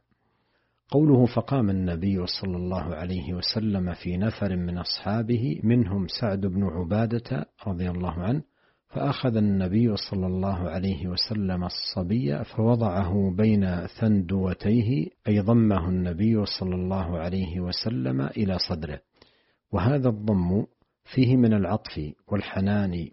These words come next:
والمواساة والرحمة ما هو معلوم. قوله "ولصدره"، أي صدر الصبي، "قعقعة"، أي صوت، كقعقعة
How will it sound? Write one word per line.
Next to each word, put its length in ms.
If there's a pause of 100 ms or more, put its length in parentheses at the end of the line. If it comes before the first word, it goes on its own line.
والمواساة 800 (200)
والرحمة 880
ما 160
هو 400 (100)
معلوم. 440 (1120)
قوله 380
"ولصدره"، 960 (160)
أي 60 (120)
صدر 400 (140)
الصبي، 580 (380)
"قعقعة"، 880
أي 140
صوت، 440 (520)
كقعقعة 840